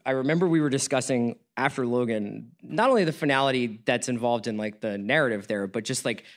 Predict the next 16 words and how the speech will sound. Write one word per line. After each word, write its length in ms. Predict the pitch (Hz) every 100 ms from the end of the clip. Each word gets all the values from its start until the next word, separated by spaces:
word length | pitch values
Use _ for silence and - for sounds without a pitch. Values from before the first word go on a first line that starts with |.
| _
how 180 | 139 147
it 80 | 147
seemed 200 | 147 131
like 120 | 120
such 160 | 131
a 60 | 120
complete 520 | - 113 - 139 127
statement, 540 | - - 110 110 127 123 -
just, 140 | 113
like, 80 | 120
a 60 | 104
paragraph 760 | - 113 113 113 117 123 - 113
about 320 | 110 107 -
this 160 | 101
character, 480 | - 113 107 127 113
and 180 | 101 98